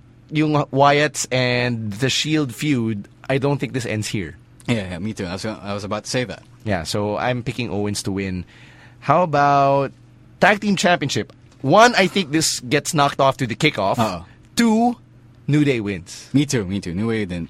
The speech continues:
Speaker 2: nah, New Day <laughs> wins.
Speaker 1: Yeah.
Speaker 2: Uh, and I think that a, a fatal four-way tag match is the best place to do it to keep, uh, P T P's, uh,
Speaker 1: Credibility,
Speaker 2: uh,
Speaker 1: yeah. Yeah, I think they're gonna pin, like, the Lucha Dragons or
Speaker 2: Mm.
Speaker 1: someone.
Speaker 2: Mm.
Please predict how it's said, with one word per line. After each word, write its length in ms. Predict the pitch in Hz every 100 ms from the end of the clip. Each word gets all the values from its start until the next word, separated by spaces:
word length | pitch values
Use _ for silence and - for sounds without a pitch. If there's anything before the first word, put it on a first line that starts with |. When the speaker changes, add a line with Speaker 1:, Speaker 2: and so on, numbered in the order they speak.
| -
Speaker 2:
nah, 160 | 143
New 460 | 101 95 110 135 190
Day 300 | 190 170 147
<laughs> 20 |
wins. 540 | 110 107 85 87 - - 92
Speaker 1:
Yeah. 160 | 82 - - -
Speaker 2:
Uh, 320 | 113 113 113 110
and 180 | 131 139
I 60 |
think 320 | 143 180 175 151
that 140 | 143 - -
a, 280 | 139 139 -
a 40 |
fatal 540 | 127 - - 151 156 156
four-way 420 | - 139 131 123
tag 280 | 113 113 104
match 320 | 101 92 90
is 180 | - 117
the 60 | 110
best 220 | 117 117
place 200 | - 110
to 40 | 95
do 140 | 98
it 80 | 90 -
to 60 | -
keep, 260 | - 131 120 - -
uh, 140 | 117 104 -
P 120 | 113
T 140 | 101 101
P's, 360 | 107 98 87 117
uh, 300 | 90 87 85
Speaker 1:
Credibility, 480 | 127 110 104 101 95
Speaker 2:
uh, 80 | 95
Speaker 1:
yeah. 200 | 92 92 - - - - - -
Yeah, 100 | 120
I 40 |
think 180 | 139 175
they're 140 | 175
gonna 160 | 143 135
pin, 400 | 143 127 123 120
like, 160 | 117 107
the 80 |
Lucha 260 | 107 117 104
Dragons 420 | 92 101 95 113
or 40 | 107
Speaker 2:
Mm. 60 |
Speaker 1:
someone. 320 | 90 80 76 87 -
Speaker 2:
Mm. 220 | 90